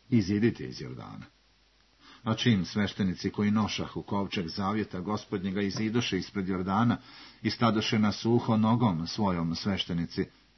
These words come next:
odmah se povrati voda u Jordanu na mjesto svoje i poteče kao i prije povrh svih bregova svojih.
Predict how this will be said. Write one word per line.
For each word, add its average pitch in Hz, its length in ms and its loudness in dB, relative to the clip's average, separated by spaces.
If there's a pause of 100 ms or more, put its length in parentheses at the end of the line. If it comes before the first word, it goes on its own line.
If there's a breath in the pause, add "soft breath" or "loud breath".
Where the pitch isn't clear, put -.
(260)
odmah 117 320 2
se 98 180 -4
povrati 92 460 0
voda 85 320 -2
u 82 80 -2
Jordanu 90 520 -2
na 87 100 -2
mjesto 98 400 0
svoje 98 420 -2 (300 soft breath)
i 113 140 0
poteče 113 580 0
kao 120 160 4
i 107 140 4
prije 101 320 4
povrh 98 340 -2
svih 104 440 0
bregova 73 480 -8
svojih. - 460 -12